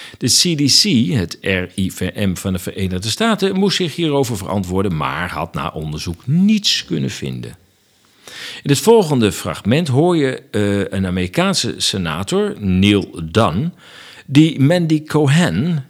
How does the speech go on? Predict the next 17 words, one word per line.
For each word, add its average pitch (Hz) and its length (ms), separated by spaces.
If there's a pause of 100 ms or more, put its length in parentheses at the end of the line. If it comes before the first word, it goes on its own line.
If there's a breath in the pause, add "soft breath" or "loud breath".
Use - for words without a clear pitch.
(360)
aan 127 420
de 120 120
tand 92 260
voelt. 76 260
Mandy 110 280
Cohen 117 420
is 98 220
de, 92 360
een 120 180
van 98 120
de 85 80
directeuren 110 640
bij 98 260
de 90 160
C - 480
D 71 280
C. 196 280